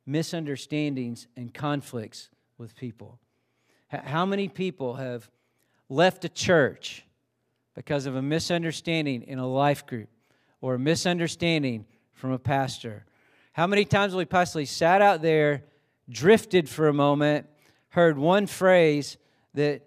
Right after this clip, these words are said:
someone up here said, and all of a sudden you're mad?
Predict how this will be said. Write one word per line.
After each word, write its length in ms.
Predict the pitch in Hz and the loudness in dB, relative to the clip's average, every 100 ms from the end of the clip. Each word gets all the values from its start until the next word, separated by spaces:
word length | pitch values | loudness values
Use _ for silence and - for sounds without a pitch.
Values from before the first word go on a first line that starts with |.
| _ | _
someone 380 | - 180 180 180 | -6 -2 0 2
up 180 | 175 170 | 2 2
here 200 | 165 151 | -2 -4
said, 560 | - 170 156 143 131 113 _ _ _ - | -4 0 2 2 0 -6 _ _ _ -6
and 260 | 143 143 | -4 -4
all 320 | 139 147 160 | -2 0 2
of 40 | 165 | 2
a 40 | |
sudden 340 | 143 160 151 143 | 0 0 0 0
you're 120 | 131 | -2
mad? 280 | 127 104 | -4 -6